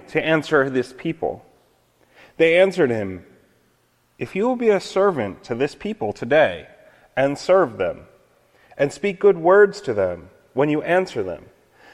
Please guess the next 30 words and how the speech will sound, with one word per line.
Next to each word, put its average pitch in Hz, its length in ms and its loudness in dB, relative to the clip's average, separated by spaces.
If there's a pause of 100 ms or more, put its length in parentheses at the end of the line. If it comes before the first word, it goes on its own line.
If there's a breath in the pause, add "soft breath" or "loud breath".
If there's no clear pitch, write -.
(120 soft breath)
then 151 200 4
they 165 200 6
will 175 220 4
be 160 320 0
your 110 260 2
servants 160 760 -2 (120)
forever." 117 600 2 (440)
But 208 120 2
he 202 60 -4
disregarded 180 720 4
the 110 120 0
advice 104 460 0
that 110 100 -8
the 120 120 -2
older 117 240 0
men 110 240 -2
gave 120 300 -2
him, 95 300 -12 (720 soft breath)
and 135 100 -4
consulted 156 580 0
with 123 140 -2
the 131 100 -2
young 147 360 4
men 135 280 2
who 113 140 -4
had 110 140 -2
grown 131 260 4
up 147 180 4
with 110 180 -2
him 92 280 -10